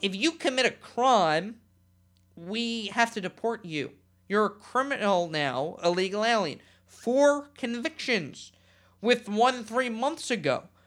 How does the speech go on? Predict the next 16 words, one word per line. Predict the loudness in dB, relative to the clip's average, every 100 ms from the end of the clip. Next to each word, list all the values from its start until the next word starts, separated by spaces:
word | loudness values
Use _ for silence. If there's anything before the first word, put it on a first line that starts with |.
| _
We | -6
cannot | 2 4 6 6 4
afford, | 2 -4 -2 0 0 -2
folks, | 0 0 -2 -6
to | -8
protect | -8 -10 -4 -4 -2
lawlessness | 0 2 2 0 -6 -2 -2 -4 -10 -20 -20 _
and | 2 4
preventable | 4 4 6 4 4 2 0
crime. | -2 -2 2 4 4 2 -2 -8 _ _ _ _ _
It's | 0 2
just | 0 2
not | 2 2
compassionate | 0 -4 0 2 0 -2 -4 -2
or | -4 -4 -4
sympathetic | -4 -4 -2 0 0 0 -2